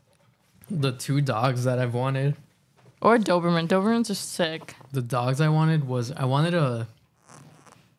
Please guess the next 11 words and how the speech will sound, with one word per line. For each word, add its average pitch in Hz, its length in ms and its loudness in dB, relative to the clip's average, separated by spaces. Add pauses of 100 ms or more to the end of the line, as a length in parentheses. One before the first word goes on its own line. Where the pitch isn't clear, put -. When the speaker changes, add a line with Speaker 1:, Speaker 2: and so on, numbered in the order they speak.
(300)
Speaker 1:
like, 127 260 -2
a 113 460 -4 (460)
brown, 123 760 -2 (320)
like, 117 140 -2 (240)
'cause 120 160 -2
there's, 123 180 0
like, 127 120 0
a 120 60 -2
darker 110 400 -6
brown 107 300 -6
one, 107 240 -6